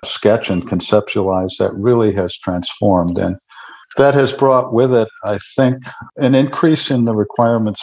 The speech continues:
for capital to become a, a professional. You know, now if you look at the subscription fees for some of the software you've got to have, and if you look at the machines you need to have for a functioning office,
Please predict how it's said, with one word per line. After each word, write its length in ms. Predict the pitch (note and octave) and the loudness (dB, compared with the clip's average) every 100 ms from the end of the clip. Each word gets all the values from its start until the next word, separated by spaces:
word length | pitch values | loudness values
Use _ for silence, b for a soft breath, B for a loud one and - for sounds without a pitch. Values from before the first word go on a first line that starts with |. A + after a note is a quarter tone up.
| - | -6
for 120 | F#2+ | -6
capital 720 | - - A2 - - E2 D#2+ _ | -4 0 0 0 -6 -8 -14 _
to 100 | - | -14
become 560 | F#2 G2 - G2+ F#2+ F#2+ - B B B B B _ | -8 -8 0 0 2 -2 -12 B B B B B _
a, 60 | G2+ | -10
a 280 | G2+ G2+ F2+ | -6 -4 -4
professional. 880 | - F#2+ - G2 - F#2 F2 E2+ F2 | -2 -4 0 0 0 -6 -6 -10 -12
You 160 | A#2+ A2 | -4 0
know, 160 | G#2+ | 2
now 340 | G2+ G#2 G#2+ G#2+ | 4 4 4 2
if 140 | G2 | -2
you 140 | G2+ G2 | -4 -2
look 240 | G2+ G2 | -2 -2
at 160 | G2 - | -4 -4
the 80 | |
subscription 800 | F#2 - G2 - A2+ G#2 - F#2+ | -6 -6 -6 -2 0 0 -2 -2
fees 520 | F2 - G#2+ G2+ G2+ - | -2 2 4 4 2 -2
for 460 | - F2 F2 F2+ - B B B _ - A#2+ | -4 0 0 0 -8 B B B _ -12 -6
some 300 | - A2+ G2 | 0 2 2
of 80 | F2+ | 2
the 80 | |
software 680 | F2+ - A2 G#2 - G#2+ G2 | 0 2 2 0 -2 0 0
you've 220 | G2 F#2+ - | -2 -6 -4
got 200 | F#2 F2+ | -4 -2
to 80 | F2+ | -6
have, 400 | F#2+ F#2 F#2+ F#2+ F2 - | -4 0 0 0 -4 -8
and 220 | F#2+ F2 | -6 -4
if 200 | F2 F2+ | -4 -6
you 100 | F#2+ | -6
look 320 | F2+ F#2+ F#2+ G2 | -4 -2 0 0
at 260 | F2 D#2+ - _ | 0 -2 -12 _
the 120 | - F2+ | 0 0
machines 800 | F2+ - - A2+ A2 G#2 G2 | 0 -2 2 4 6 4 2
you 120 | F#2+ G2 | 0 2
need 260 | F#2+ F#2+ | 2 2
to 140 | F#2 F2+ | -2 -2
have 360 | F#2+ F#2 F#2 - | 2 2 2 -6
for 140 | F2+ | -8
a 60 | E2+ | -8
functioning 640 | - F#2+ F#2+ - F#2+ F#2 | -4 -4 -4 -8 -8 -6
office, 560 | F2+ F#2+ F#2+ G2 - - | 0 0 0 -4 -6 -8